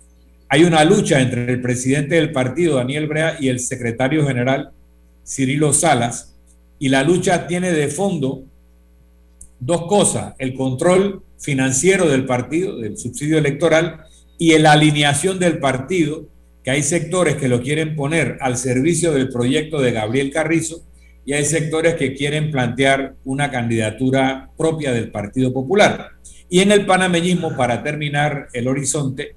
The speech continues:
eh, vemos a un Melitón Arrocha anunciando que va a aspirar a la presidencia de la República desde el Partido Panameñista, lo que significa un reto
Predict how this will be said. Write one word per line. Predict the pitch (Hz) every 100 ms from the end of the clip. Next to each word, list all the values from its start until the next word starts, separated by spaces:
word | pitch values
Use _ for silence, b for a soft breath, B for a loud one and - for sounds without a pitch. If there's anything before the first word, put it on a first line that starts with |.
| - _ _ _ _
eh, | 139 131 127 123
vemos | 170 170 175 170 -
a | 127
un | 143 165 156
Melitón | 139 127 156 156
Arrocha | 156 160 180 156 147 147
anunciando | 139 139 135 - 196 175 143 123
que | 120
va | 127
a | 151
aspirar | 151 143 143
a | 147
la | 135 120
presidencia | 117 113 117 127 135 156
de | 143
la | 117
República | 110 139 139 139 131 113
desde | 107 107
el | -
Partido | - 101 - 131 139
Panameñista, | 139 143 165 151 - 175
lo | 135
que | 127
significa | 131 123 131 175
un | 175
reto | 196 170 -